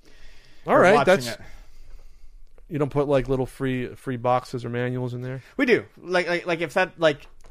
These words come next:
Speaker 1: Huh.
Speaker 2: um, sometimes collector's edition stuff will come in.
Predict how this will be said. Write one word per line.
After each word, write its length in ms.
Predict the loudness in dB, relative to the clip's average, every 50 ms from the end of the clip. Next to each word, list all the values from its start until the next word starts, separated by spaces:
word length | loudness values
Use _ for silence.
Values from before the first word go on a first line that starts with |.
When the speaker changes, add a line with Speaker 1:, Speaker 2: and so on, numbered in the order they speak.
| -4
Speaker 1:
Huh. 240 | 0 2 2 2 2
Speaker 2:
um, 160 | 0 -2 -6 -14 -16 -10
sometimes 560 | -2 2 2 2 2 2 -2 -2 0 -2 -4
collector's 400 | -4 2 2 2 2 2 -2 -6
edition 400 | -4 -2 -2 -2 -2 -2 -6 -8
stuff 340 | -8 -4 -2 -2 -2 -2 -2
will 100 | -8 -8 -8
come 260 | -6 -6 -4 -4 -2
in. 300 | -2 -4 -4 -6 -8